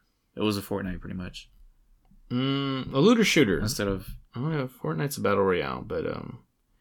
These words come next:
Speaker 2: it's a looter, looter shooter, so more like Borderlands. So imagine somebody
Speaker 1: Looter shooters
Speaker 2: making, uh, something like Borderlands when, like, they primarily made, like, Splinter Cell and Metal Gear Solid before that.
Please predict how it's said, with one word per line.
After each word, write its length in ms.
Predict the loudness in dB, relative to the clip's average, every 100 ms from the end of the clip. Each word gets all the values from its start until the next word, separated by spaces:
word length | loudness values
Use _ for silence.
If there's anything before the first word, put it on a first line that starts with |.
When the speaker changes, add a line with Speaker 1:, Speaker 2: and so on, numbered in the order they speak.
| _ _ _ -20 -20 _
Speaker 2:
it's 220 | -6 -2 2
a 40 |
looter, 300 | 6 6 6
looter 240 | 6 8
shooter, 220 | 6 4 4
so 100 | 4
more 100 | 6
like 140 | 6
Borderlands. 760 | 6 6 4 0 -4 -6 -10 -14 _ -20 -20 _ _ -20 -20 _ _ -16
So 140 | 6 8
imagine 480 | 12 12 12 10 6 0 _ -2
somebody 420 | 4 8 10 8
Speaker 1:
Looter 40 |
shooters 40 | 8
Speaker 2:
making, 460 | 6 8 6 6
uh, 140 | 0 -4 0
something 180 | 4 6
like 200 | 4 6
Borderlands 580 | 8 10 10 8 4
when, 200 | 4 4
like, 200 | 4 4
they 320 | 0 2 4 6
primarily 420 | 6 6 8 8
made, 260 | 8 6
like, 220 | 4 0 2
Splinter 460 | 0 4 4 4
Cell 340 | 4 4 4 2
and 160 | 2
Metal 140 | 0 0
Gear 180 | 0
Solid 300 | 2 2 0
before 260 | -2 -8 -8
that. 200 | -8 -12